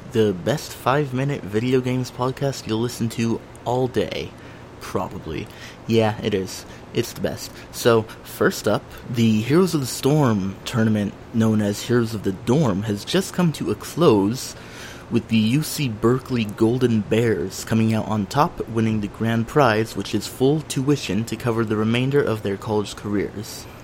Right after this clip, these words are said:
Now, if you don't know what all of that is that I just said, Heroes of the Dorm was basically a big kind of tournament put on by Blizzard for their new game, Heroes of the Storm,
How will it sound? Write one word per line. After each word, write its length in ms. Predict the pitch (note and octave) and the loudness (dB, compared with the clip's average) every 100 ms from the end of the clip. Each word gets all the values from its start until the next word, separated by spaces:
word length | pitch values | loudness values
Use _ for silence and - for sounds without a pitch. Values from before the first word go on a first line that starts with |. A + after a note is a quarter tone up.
| - | 2
Now, 300 | A#2+ G2 - | 2 2 -2
if 260 | - A2 G#2 | -4 -2 0
you 120 | G#2+ | 2
don't 260 | B2+ F3 | 2 2
know 220 | A#2 A2 A2+ | 2 2 2
what 280 | A#2+ E3+ - - - - | 2 0 -2 -10 -14 -2
all 200 | A2 G#2+ | 2 2
of 120 | A2 | 2
that 300 | G2+ G#2 - | -2 -2 -2
is 280 | G#2+ G#2+ A2+ | 0 0 2
that 140 | A2+ | 0
I 100 | G#2+ | 0
just 320 | G#2 G#2 G#2 - | -2 -2 -4 0
said, 300 | G2+ A#2 C3 - - - - | 0 0 -6 -12 -16 -18 4
Heroes 320 | F3 F#3 D#3+ | 8 8 6
of 100 | C#3+ | 0
the 60 | A2 | 2
Dorm 480 | A#2+ A#2+ D3 F3+ - - | 2 4 4 4 0 0
was 240 | A#2+ A2+ | 2 4
basically 340 | A#2 C3 - G#2 | 4 2 2 0
a 60 | |
big 340 | G2+ A#2+ A#2+ A#2 | 2 2 2 0
kind 400 | - - A2+ G#2+ | -8 -6 -2 -2
of 160 | F#2+ | -2
tournament 420 | - A#2+ A#2 B2+ - | 0 2 4 2 0
put 120 | A2+ | 0
on 140 | G#2+ | 2
by 120 | G2+ | 2
Blizzard 480 | F2+ G#2+ C3+ A2+ G#2+ | 0 2 2 4 0
for 220 | - G#2+ | 2 0
their 260 | G2+ G#2+ G#2+ | 2 2 4
new 260 | A2+ B2 C3+ | 4 4 4
game, 340 | G#2+ G#2 A#2 | 0 2 0
Heroes 420 | B2+ A#2+ A#2+ A2+ | 0 2 2 2
of 140 | G#2+ F#2 | -2 -4
the 80 | |
Storm, 580 | - - F#3 F3 F2+ C#2+ | -6 0 4 4 2 -2